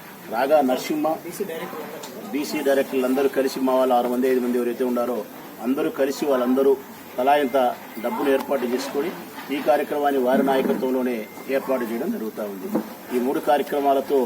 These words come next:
ఈరోజు జగన్మోహన్ రెడ్డి యొక్క జన్మదినాన్ని మేము సంతోషంగా జరుపుకోవడం జరిగింది. దేవుని దయ వలన మరొక సంవత్సరం, రేపు సంవత్సరం వచ్చే నాటికి మరింత మేము ఆర్థికంగా అన్ని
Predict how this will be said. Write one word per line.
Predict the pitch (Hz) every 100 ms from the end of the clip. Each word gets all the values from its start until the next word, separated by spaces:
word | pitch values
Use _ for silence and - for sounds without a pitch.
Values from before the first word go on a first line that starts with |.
| 110 - - 117
ఈరోజు | 123 131 123 113
జగన్మోహన్ | 127 131 131 127
రెడ్డి | 117 123
యొక్క | 113 110
జన్మదినాన్ని | 117 127 127 127 120 113
మేము | 107 101 95 - - -
సంతోషంగా | 131 139 - 139 131
జరుపుకోవడం | 120 113 131 117 110
జరిగింది. | 110 113 131 - - - - - - -
దేవుని | 131 151 147
దయ | 143 139
వలన | 139 147 - - - - - 113
మరొక | 147 143
సంవత్సరం, | 156 151 147 127
రేపు | 139 135
సంవత్సరం | 135 135 135 135
వచ్చే | 131 127
నాటికి | 139 139 131 107 - - - -
మరింత | 117 156 139 143
మేము | 143 131
ఆర్థికంగా | 139 147 143 143 131
అన్ని | 131